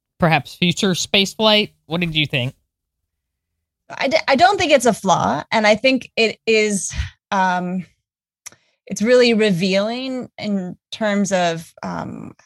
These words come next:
Speaker 2: why and how we support, um, scientific programs. And I think it's important to recognize the various types of motivations that go into, uh, supporting science. And I, and I don't think that that's a problem. I think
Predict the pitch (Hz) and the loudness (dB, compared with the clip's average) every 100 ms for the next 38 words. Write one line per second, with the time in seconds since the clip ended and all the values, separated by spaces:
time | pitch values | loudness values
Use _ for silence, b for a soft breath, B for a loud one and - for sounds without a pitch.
0 | _ _ _ 196 180 175 - 226 208 - | _ _ _ -8 -6 -4 -4 -2 -2 -4
1 | 185 170 160 180 185 180 - 180 - 170 | -6 -6 -4 -2 -2 -6 -6 -10 -8 -6
2 | 160 - _ _ - - - - - _ | -6 -8 _ _ -20 -18 -18 -20 -20 _
3 | - 156 151 170 180 180 175 135 - _ | -8 -2 -2 -4 -8 -8 -8 -8 -14 _
4 | _ _ - 160 147 98 190 - 190 190 | _ _ -4 -2 -2 -6 -6 -10 -6 -4
5 | 196 202 202 165 - 196 202 208 196 196 | -4 -4 -4 -6 -8 -6 -2 -2 -2 -2
6 | 190 196 180 175 180 - b b _ 202 | -4 -4 -6 -6 -6 -10 b b _ -2
7 | 202 208 208 196 - - _ - 233 233 | 4 6 6 2 0 -10 _ -4 0 0
8 | 220 185 175 170 180 180 160 156 160 160 | 0 -2 -2 0 -2 -2 -6 -8 -8 -6
9 | 175 175 160 - 151 143 - - - - | -4 -4 -6 -8 -10 -10 -12 -16 -16 -14
10 | - - 185 - 156 156 160 135 147 147 | -12 -12 -10 -8 -8 -8 -10 -12 -10 -12
11 | 160 165 156 - 202 202 226 226 196 185 | -12 -8 -8 -6 0 2 2 2 0 0
12 | 180 180 - 190 170 151 156 156 170 180 | 0 -6 -8 0 0 0 -6 -6 -6 -8
13 | - | -8